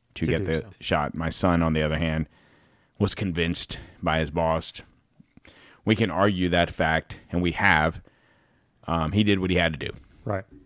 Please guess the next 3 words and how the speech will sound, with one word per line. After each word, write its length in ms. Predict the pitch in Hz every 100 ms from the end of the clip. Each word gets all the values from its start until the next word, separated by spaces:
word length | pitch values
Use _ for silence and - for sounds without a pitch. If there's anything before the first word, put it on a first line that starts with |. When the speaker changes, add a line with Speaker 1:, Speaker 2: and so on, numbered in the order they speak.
| - _ _ _ _ _ _ - -
Speaker 1:
Nonetheless, 640 | 107 139 139 110 71 64 - - _ _ - _ _ _ _ _ _
we 220 | 113 127 147
believe 760 | 113 104 98 85 82 80 -